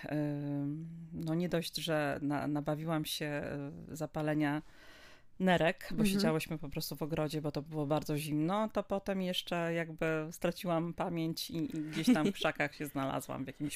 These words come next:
Speaker 1: polu. Ale na szczęście znajomi mnie wyciągnęli, więc,
Speaker 2: Wspaniałe.
Speaker 1: e, tak.
Speaker 2: Najgorsza rzecz, jaką miałam w buzi.
Speaker 1: E,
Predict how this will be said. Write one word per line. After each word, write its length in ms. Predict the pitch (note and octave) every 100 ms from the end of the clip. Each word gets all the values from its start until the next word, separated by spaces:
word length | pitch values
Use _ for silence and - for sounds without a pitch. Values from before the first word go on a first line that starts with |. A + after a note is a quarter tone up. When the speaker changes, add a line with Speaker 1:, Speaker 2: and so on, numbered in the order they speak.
| D#3+
Speaker 1:
polu. 300 | C#3+ C#3+ - A#3+ - - - - - - - - -
Ale 180 | F#3 F3+
na 120 | F3
szczęście 440 | - F3+ F3 E3+
znajomi 460 | E3 E3+ E3 E3 E3
mnie 300 | D#3 D3 C#3+
wyciągnęli, 760 | D#3 - D3 D3 D#3 C3 - -
więc, 260 | - -
Speaker 2:
Wspaniałe. 400 | - G#3+ F#3 F3
Speaker 1:
e, 80 | - -
tak. 440 | - - - - - - - - - - - - - - - - - - - -
Speaker 2:
Najgorsza 680 | G#3+ G#3 A3 F4+ - E4 D4
rzecz, 240 | B3+ C4+
jaką 200 | C4 A#3
miałam 360 | A3 A3 G#3 G#3
w 80 | -
buzi. 360 | E3+ E3 F3 - _ - _ _ _ _ _ _ _ _ _ - - - - _ -
Speaker 1:
E, 380 | D#3+ D3+ C#3+